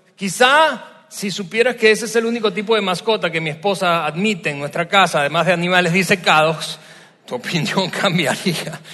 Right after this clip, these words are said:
de ese funeral que tuvimos. Lo cierto es que esa, esa experiencia, que sí es infantil, ¿verdad? Pero me permitió abordar con mis hijos un par de temas importantes, desde mi perspectiva importantes. Número uno, hablamos u-, un poco de, eh, o ayudarles a conectarse con sus emociones.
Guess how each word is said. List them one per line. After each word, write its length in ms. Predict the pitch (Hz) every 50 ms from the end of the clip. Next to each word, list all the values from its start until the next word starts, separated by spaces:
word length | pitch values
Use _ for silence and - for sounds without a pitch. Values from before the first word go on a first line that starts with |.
| - - - - - _
de 160 | - 127 127
ese 400 | 131 127 131 147 147 139 123 - - - -
funeral 480 | - - 127 127 123 123 123 135 135 135
que 80 | 139 123
tuvimos. 440 | 117 131 123 113 104 101 104 - - - - -
Lo 100 | 202 196
cierto 220 | 247 311 311 339
es 120 | 311 233
que 340 | - 302 277 262 233 240 277
esa, 560 | 311 311 - 302 330 294 269 247 220 190 165 - - - _ -
esa 180 | 220 220 302
experiencia, 800 | 311 269 - - 285 262 233 196 180 185 180 208 233 240 254 247
que 260 | - 180 185 185 180 -
sí 280 | - - 370 370 359 330
es 140 | 262 208 -
infantil, 560 | 247 226 254 247 226 202 220 196 190 - -
¿verdad? 360 | 190 165 160 180 185 185 175 -
Pero 240 | 175 165 160 151 - - - - - - _ _ _ _
me 80 | - 196
permitió 360 | 180 220 214 226 196 240 262
abordar 340 | 277 294 285 269 262 262 254
con 180 | 254 247 247 226
mis 180 | 226 196 -
hijos 320 | 254 262 202 247 254 220 196
un 160 | 226 208 -
par 140 | 233 233 233
de 120 | 226 220
temas 260 | 226 226 226 214 190
importantes, 580 | 208 190 170 196 175 165 180 - 226 104 101 110
desde 160 | 120 131 160
mi 160 | 160 180 190
perspectiva 640 | 180 - - 190 185 - 190 170 - 208 214 214 196
importantes. 680 | 170 147 147 131 - - 147 117 101 - - - -
Número 220 | 151 175 208 214 214
uno, 320 | 226 226 233 233 240 233 - - - - - - _ _ _ _ _
hablamos 400 | - 151 170 202 233 247 226 -
u-, 220 | 254 247 202 160 156
un 140 | 196 208 185
poco 300 | 160 240 233 233 240 240
de, 720 | 220 208 208 202 202 202 208 202 151 113 120 156 160 147 139
eh, 40 |
o 220 | 131 147 151 147 143
ayudarles 640 | 143 143 151 160 185 220 240 233 208 160 151 147 -
a 120 | 151 143
conectarse 520 | 165 170 170 170 160 165 - 220 220 202 240
con 140 | 226 226 196
sus 160 | 202 202 156
emociones. 760 | 220 208 214 208 208 220 240 170 117 98 92 - - - -